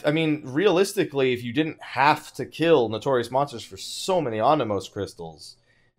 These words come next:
it would, you know, I think it's just the fact that killing normal monsters is just not as efficient for what you're probably in there for itself. It's the relic.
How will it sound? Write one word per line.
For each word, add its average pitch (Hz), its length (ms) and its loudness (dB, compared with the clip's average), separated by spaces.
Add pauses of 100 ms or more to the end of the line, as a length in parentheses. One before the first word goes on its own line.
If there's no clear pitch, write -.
(340)
it 117 100 4
would, 101 280 0 (280)
you 117 120 -2
know, 95 240 -2 (640)
I 147 100 8
think 247 180 4
it's 202 100 0
just 190 180 2
the 160 60 0
fact 160 240 6
that 143 100 2
killing 151 240 -2
normal 131 240 0
monsters 110 540 0
is 92 160 -14
just - 320 -10 (240)
not 107 360 2
as 101 220 0
efficient 98 460 -6
for 101 320 -2 (180)
what 123 240 0
you're 117 160 -4
probably 113 460 2
in 123 240 -6
there 104 180 -2
for 104 280 -4
itself. - 440 0
It's - 140 -18
the 92 120 -10
relic. 80 380 0